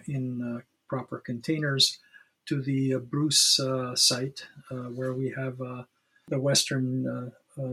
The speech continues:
Nuclear, uh, Waste, uh, Organization is, uh, s-, the waste, uh, sorry, Ontario,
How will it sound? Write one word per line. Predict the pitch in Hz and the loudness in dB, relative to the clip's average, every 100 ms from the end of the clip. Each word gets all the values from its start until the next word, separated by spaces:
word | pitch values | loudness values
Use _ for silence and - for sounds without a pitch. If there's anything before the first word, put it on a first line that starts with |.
| 123 | -6
Nuclear, | 135 143 139 135 135 127 127 123 | -2 -2 -2 -2 0 0 -4 -6
uh, | 123 | -8
Waste, | 127 143 - - | -2 0 0 0
uh, | 127 123 - | -6 -6 -6
Organization | 131 127 127 123 123 127 127 - 123 123 120 | -6 -4 -4 -6 -2 -2 2 0 0 -4 -4
is, | 120 - 127 | -2 -2 -2
uh, | 120 - _ - | -10 -16 _ 0
s-, | 143 - 139 | 4 4 2
the | 139 | 2
waste, | 151 143 - - _ _ _ _ - | 4 4 2 -6 _ _ _ _ -6
uh, | 139 127 120 - - | -4 -4 -8 -14 -4
sorry, | - 143 127 | 0 2 2
Ontario, | - 120 - 165 151 | -2 -2 8 8 8